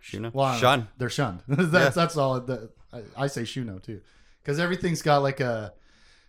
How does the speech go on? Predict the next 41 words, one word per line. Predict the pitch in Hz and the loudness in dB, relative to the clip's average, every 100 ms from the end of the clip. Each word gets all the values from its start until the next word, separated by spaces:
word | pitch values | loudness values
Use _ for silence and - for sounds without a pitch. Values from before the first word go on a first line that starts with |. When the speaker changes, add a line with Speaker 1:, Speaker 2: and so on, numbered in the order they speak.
| - | -12
Speaker 2:
like, | 120 | -8
an | 123 123 | -6 -2
Asian | 143 143 127 107 | 0 0 -2 -4
flair | - 117 120 110 107 | -10 -4 -2 -2 -4
to | - 110 104 101 | -4 -4 -4 -8
all | 98 107 | -8 -8
of | 104 | -6
their | 101 95 | -8 -8
names | 95 98 95 95 98 | -8 -8 -8 -10 -10
and | 92 | -10
the, | 90 87 - _ _ | -10 -14 -18 _ _
and, | 104 | -12
like, | 95 90 | -12 -12
the | 92 | -16
vowel | 85 90 87 87 87 85 90 _ _ _ _ _ - - | -12 -10 -8 -8 -10 -14 -18 _ _ _ _ _ -14 -4
Speaker 1:
Mm-hmm. | 117 110 95 | -2 -2 -4
Speaker 2:
sounds | - 92 85 82 | -8 -12 -12 -14
and | 82 | -16
stuff | - 87 | -16 -18
like | 87 - | -20 -20
that, | 80 | -20
right? | 92 110 _ _ _ _ _ _ _ _ _ _ | -20 -20 _ _ _ _ _ _ _ _ _ _
Promised | - 151 165 165 - 131 | -4 -2 -2 -4 -10 -10
redemption. | 131 123 113 92 - 82 78 | -8 -6 -8 -12 -18 -20 -20
I | 110 | -12
wish | 147 208 | -10 -8
I | 202 | -8
had | 185 | -6
wr-, | 151 147 - | -6 -8 -6
wrote | 135 135 | -4 -2
down | 139 123 | -2 -4
more | 120 117 | -4 -6
specific | - 113 123 - - | -10 -10 -10 -10 -10
notes | 110 95 - | -8 -8 -4
here | 123 104 - 202 | -4 -4 -6 -4
<laughs> | 269 | -4
'cause | - 185 165 | -2 -2 0
I | 160 185 196 | 2 2 2
can't | 190 180 185 - _ - | -2 -2 -4 -8 _ -8
remember. | 160 160 156 | -6 -6 -8
<laughs> | - | -10